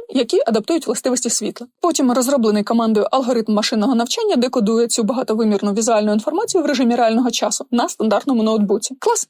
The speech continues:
Нічого навіть купувати не треба. Дослідники опублікували свою роботу в Science Advances. Як показує нам тваринний світ, аспекти світла, окрім того, що ми можемо побачити людськими очима, містять інформацію, яку можна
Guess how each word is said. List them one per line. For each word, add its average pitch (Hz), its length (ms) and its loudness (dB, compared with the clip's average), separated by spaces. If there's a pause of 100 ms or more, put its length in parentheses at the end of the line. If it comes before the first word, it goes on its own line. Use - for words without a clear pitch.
Нічого 339 260 0
навіть 330 200 0
купувати 339 420 0
не 185 100 -6
треба. - 260 -4 (320)
Дослідники 370 520 0
опублікували 226 720 0
свою 214 200 0
роботу 311 320 0
в - 120 -8
Science 247 380 0
Advances. 220 480 -4 (380)
Як 262 240 0
показує 233 400 0
нам 226 160 2
тваринний 226 400 2
світ, - 340 -2 (480)
аспекти 247 380 -2
світла, 285 320 0
окрім 226 220 -2
того, 240 200 -2
що 233 140 -2
ми 226 60 2
можемо 220 340 0
побачити 208 440 -2
людськими 220 380 0
очима, 214 440 -4
містять 359 400 0
інформацію, 233 580 0
яку 269 180 0
можна 240 460 0